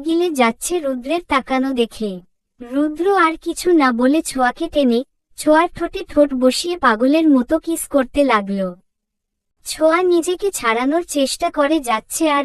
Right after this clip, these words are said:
রুদ্রকে ধাক্কা আর ঘুষি দিয়ে যাচ্ছে, কিন্তু রুদ্রের সেদিকে কোনো হুঁশ নেই। ছোঁয়া আর উপায় না পেয়ে রুদ্রের ঠোঁটে কামড় বসিয়ে দিল। "আহ, এটা কি করলে জান?"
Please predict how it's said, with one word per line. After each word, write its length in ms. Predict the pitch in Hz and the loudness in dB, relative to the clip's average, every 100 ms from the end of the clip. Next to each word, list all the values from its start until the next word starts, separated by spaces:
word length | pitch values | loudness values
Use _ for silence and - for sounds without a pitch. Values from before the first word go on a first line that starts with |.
| 240 | 0
রুদ্রকে 480 | 233 233 311 320 339 | -2 -2 -6 -4 -4
ধাক্কা 420 | 254 240 - 311 285 | -2 -4 -2 2 2
আর 80 | 277 | 2
ঘুষি 360 | 226 247 - 339 | -2 -2 -2 -6
দিয়ে 240 | 285 285 | -2 -2
যাচ্ছে, 460 | 277 233 208 - 269 294 - - _ - | 0 -2 -4 0 2 2 -2 -20 _ -4
কিন্তু 280 | 311 311 381 | 0 2 2
রুদ্রের 400 | 339 285 269 330 | 0 -2 -4 -4
সেদিকে 500 | 359 - 262 285 294 349 | -4 -2 -2 -2 -6 0
কোনো 260 | 285 269 285 | 4 4 4
হুঁশ 240 | 269 247 - | 2 0 -4
নেই। 240 | 208 190 175 - _ _ _ _ _ _ _ | -6 -8 -14 -20 _ _ _ _ _ _ _
ছোঁয়া 340 | - 311 311 359 359 | -4 2 4 4 2
আর 100 | 349 | 2
উপায় 340 | 302 277 330 | -2 2 2
না 180 | 320 269 | 4 2
পেয়ে 260 | 254 330 339 | 0 -4 -4
রুদ্রের 440 | 285 254 240 320 349 | -2 -4 -4 -6 -6
ঠোঁটে 280 | - 302 349 | -6 -6 -4
কামড় 380 | - 240 285 320 | 0 2 2 4
বসিয়ে 420 | 269 254 - 269 | 2 2 2 0
দিল। 240 | 247 233 202 180 180 _ _ _ _ | 2 -2 -2 -6 -12 _ _ _ _
"আহ, 260 | 269 277 269 - _ _ | 2 2 0 -8 _ _
এটা 260 | 269 294 339 | -6 0 0
কি 180 | 339 381 | -2 -6
করলে 360 | 359 311 285 320 | 2 2 2 -2
জান?" 240 | 302 320 | 0 0